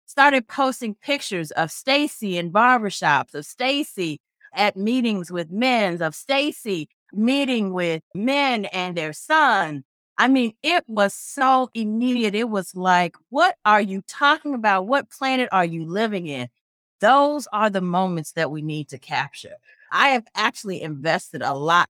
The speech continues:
this cycle in helping people to be more intentional about those clapback moments. 'Cause like you said, Joy, we love being able to talk about the us's and the them. But you know what else we love?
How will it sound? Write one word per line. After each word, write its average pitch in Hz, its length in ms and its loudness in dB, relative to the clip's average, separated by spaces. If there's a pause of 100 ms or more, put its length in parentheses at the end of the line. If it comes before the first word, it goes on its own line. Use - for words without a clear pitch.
this 170 240 -6
cycle 143 680 -4 (320)
in 165 520 -2
helping 196 500 -2
people 147 500 -6
to 143 520 -6 (320)
be 202 240 -2
more 190 380 2
intentional 165 1040 -2
about 151 380 2
those 139 220 -6
clapback 143 580 -2
moments. 131 340 -4
'Cause 180 200 -14
like 294 260 -2
you 311 100 0
said, 302 500 -4
Joy, 220 300 -2 (360)
we 302 400 0
love 233 880 4
being 202 320 -2
able 170 300 -2
to 147 160 -8
talk - 400 -2
about 151 360 -4
the - 200 -8
us's 175 360 0
and 143 200 -2
the 127 60 -6
them. 127 420 -4 (360)
But 160 200 -6
you 214 60 -2
know 233 120 2
what 165 140 -2
else 175 260 0
we 269 120 -8
love? 285 420 -4